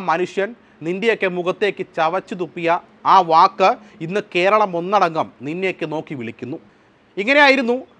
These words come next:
അഞ്ജു പാർവതി പ്രവീഷിൻ്റെ പോസ്റ്റ്. അതേസമയം പൂക്കോട് വെറ്റിനറി സർവകലാശാല ക്യാമ്പസിൽ സിദ്ധാർത്ഥിനെ ഏറ്റവും ക്രൂരമായി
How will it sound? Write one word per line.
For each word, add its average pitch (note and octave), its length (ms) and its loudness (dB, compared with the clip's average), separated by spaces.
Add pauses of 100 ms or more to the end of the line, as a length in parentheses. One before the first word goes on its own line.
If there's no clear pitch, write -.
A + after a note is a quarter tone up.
(140)
അഞ്ജു G#3+ 280 0
പാർവതി G#3+ 340 4
പ്രവീഷിൻ്റെ E3+ 480 -4 (260)
പോസ്റ്റ്. C#3 300 -6 (640)
അതേസമയം C4 480 4 (180)
പൂക്കോട് A#3+ 500 4
വെറ്റിനറി A3 460 -2
സർവകലാശാല G#3+ 640 2 (100)
ക്യാമ്പസിൽ G3 420 2 (360)
സിദ്ധാർത്ഥിനെ A3 520 4 (140)
ഏറ്റവും A#3 380 2 (100)
ക്രൂരമായി A#3 500 4